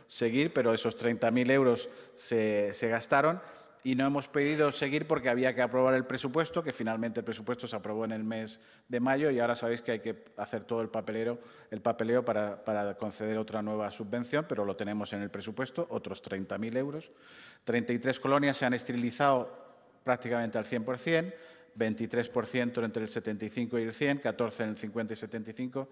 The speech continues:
etcétera. Hemos puesto en marcha el programa de formación de gestores, ya no les llamamos a alimentadores, son gestores de esas colonias. Hemos hecho dos sesiones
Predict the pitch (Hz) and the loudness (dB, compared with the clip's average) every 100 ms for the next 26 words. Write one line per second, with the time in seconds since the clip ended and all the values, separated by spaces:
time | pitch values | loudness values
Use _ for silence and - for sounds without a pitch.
0 | - - - - 101 - 82 - - _ | -16 -20 -20 -10 -8 -8 -12 -14 -20 _
1 | _ _ _ _ _ _ _ _ - - | _ _ _ _ _ _ _ _ -20 -20
2 | - _ - 170 160 - 151 - 135 139 | -20 _ 0 4 4 4 2 4 2 4
3 | 135 - 107 113 117 117 127 120 104 104 | 2 -2 -4 -4 -2 0 2 2 -2 -6
4 | 110 120 110 110 135 123 110 104 107 - | -6 -2 -2 -2 -2 -2 -2 -4 -8 -4
5 | 147 160 196 - 123 127 117 110 113 117 | -2 0 -2 -2 0 2 2 0 0 0
6 | 113 110 107 101 104 104 104 143 165 - | 0 2 0 0 -2 2 4 2 0 -8
7 | - - - 139 123 107 - 135 147 208 | -18 -8 2 2 2 -2 0 4 4 4
8 | - - - 101 107 101 - 92 104 123 | -6 -12 -4 -2 0 -4 -6 -6 -4 -4
9 | 185 - - - - - 131 131 156 - | -6 -12 -20 -20 -20 -6 -2 0 0 0
10 | 131 107 117 151 147 - - - - - | -2 -2 4 4 4 -4 -14 -20 -8 -4
11 | 113 - 131 123 117 | -2 2 2 2 -2